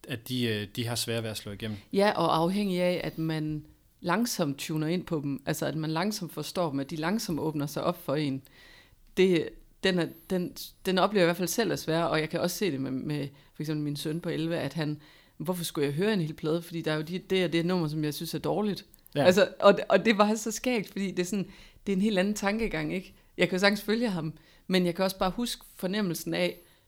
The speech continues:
Speaker 2: gud, det der ene nummer, som man ikke rigtig havde lagt mærke til efter et halvt år,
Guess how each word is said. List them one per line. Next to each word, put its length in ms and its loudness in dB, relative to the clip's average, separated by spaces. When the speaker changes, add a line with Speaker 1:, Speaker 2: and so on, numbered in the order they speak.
Speaker 2:
gud, 200 0
det 140 -4
der 80 2
ene 300 -2
nummer, 220 -2
som 160 -8
man 160 -2
ikke 180 -8
rigtig 240 -4
havde 100 -4
lagt 140 -6
mærke 240 -4
til 240 -8
efter 300 -4
et 60 -2
halvt 220 -2
år, 280 -2